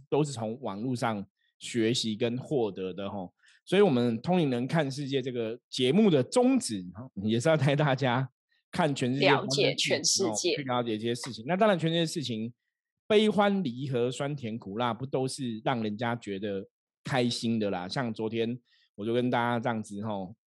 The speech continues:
Speaker 1: 一个人聊，吼，那个阿富汗的新闻嘛。对，那有些朋友可能觉得很沉闷，是因为那个新闻本身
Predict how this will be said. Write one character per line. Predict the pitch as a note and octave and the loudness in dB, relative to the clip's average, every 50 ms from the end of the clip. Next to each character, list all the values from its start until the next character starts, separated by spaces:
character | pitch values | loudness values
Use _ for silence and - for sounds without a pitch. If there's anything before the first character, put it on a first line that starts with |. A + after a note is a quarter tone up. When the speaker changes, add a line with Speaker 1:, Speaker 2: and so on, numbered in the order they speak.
| _ _ _ - | _ _ _ -8
Speaker 1:
一 | C#3+ | -4
个 | C3+ B2 | 0 2
人 | A2+ A2 A2 A2+ A#2 | 2 2 0 0 0
聊， | A2+ A2+ A2 G2+ G2+ G#2 A2 | 0 2 2 2 2 2 0
吼， | C3+ C#3 C#3 B2+ | 0 -2 -4 -4
那 | A#2+ B2 | -2 -2
个 | A#2+ A#2 A2 G#2 G2+ G2+ - | 0 0 0 0 -2 -4 -4
阿 | A#2 B2 B2+ | -4 -4 -2
富 | B2 | -2
汗 | C3+ A#2+ | -2 -2
的 | A#2 A2 G#2 | -2 -2 -4
新 | - - - A2+ A2+ A2 | -4 -6 -6 -6 -6 -6
闻 | G#2 F#2 E2+ | -6 -6 -6
嘛。 | F2 F2 E2+ - - _ _ _ _ _ _ _ | -8 -8 -8 -10 -12 _ _ _ _ _ _ _
对， | - A#2 A#2+ | -4 -2 2
那 | C3 E3 G3 | 2 4 4
有 | E3+ D#3 | 4 6
些 | D#3+ G3 G#3+ | 6 6 6
朋 | A#3 G3+ | 6 6
友 | F#3+ | 6
可 | D#3+ C3 | 6 4
能 | C#3 C3+ | 4 4
觉 | - C#3 | 4 6
得 | C#3 B2+ C3 E3 D3 A#2+ | 6 4 2 0 -4 -2
很 | C3+ B2+ B2 | -2 -2 -2
沉 | A#2+ - B2+ - | -2 -2 -2 -2
闷， | C3+ D#3+ E3+ E3 | 0 0 0 0
是 | D#3+ G3+ | 0 0
因 | G3+ | 0
为 | G#3 G#3+ | 0 2
那 | G3+ | 0
个 | F3 | 0
新 | D#3+ - - - F#3 F3 | 0 -2 -4 -4 -2 -2
闻 | D#3+ C#3+ C#3 | -2 -2 -2
本 | A#2+ G#2+ G#2+ | -4 -6 -6
身 | - - D3+ C#3+ - | -6 -6 -6 -6 -8